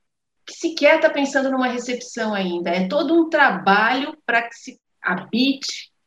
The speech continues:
que tome o espaço mesmo, né, da, da própria escrita, independente da ideia de uma publicação. Porque daí a experiência é outra. Ela fica, aí essa experiência estética acontece. E aí depois também, é essa recepção da obra também,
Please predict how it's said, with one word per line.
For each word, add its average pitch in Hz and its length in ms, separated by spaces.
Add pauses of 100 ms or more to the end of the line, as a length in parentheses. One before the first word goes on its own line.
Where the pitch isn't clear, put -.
(240)
que - 160
tome 320 420
o 269 80
espaço 262 640
mesmo, 196 380
né, 226 320
da, 190 240
da 196 120
própria 214 300
escrita, 233 540
independente 254 760
da 220 100
ideia 208 320
de 185 80
uma 190 160
publicação. 185 760 (340)
Porque - 80
daí 285 120
a - 20
experiência 311 480
é 403 80
outra. 254 580 (400)
Ela 202 240
fica, 285 420
aí 262 240
essa 381 160
experiência 226 400
estética 190 540
acontece. 175 720 (320)
E 240 120
aí 277 180
depois 269 680
também, 247 520
é 233 160
essa 247 160
recepção 254 580
da 214 140
obra 202 400
também, 190 580